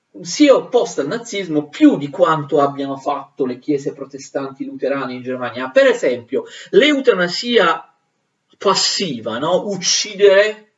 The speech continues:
gli anziani, i malati, i bambini malformati. Molti pensano che il nazismo abbia approvato una legge che consentiva l'eutanasia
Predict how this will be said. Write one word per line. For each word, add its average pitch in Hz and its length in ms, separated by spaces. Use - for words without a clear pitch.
gli 180 140
anziani, 170 1000
i 185 40
malati, 165 580
i 135 40
bambini 156 420
malformati. 143 1080
Molti 277 300
pensano 175 520
che 147 120
il 139 380
nazismo 165 520
abbia 135 240
approvato 151 680
una 123 180
legge 135 440
che 131 140
consentiva 127 640
l'eutanasia 123 1000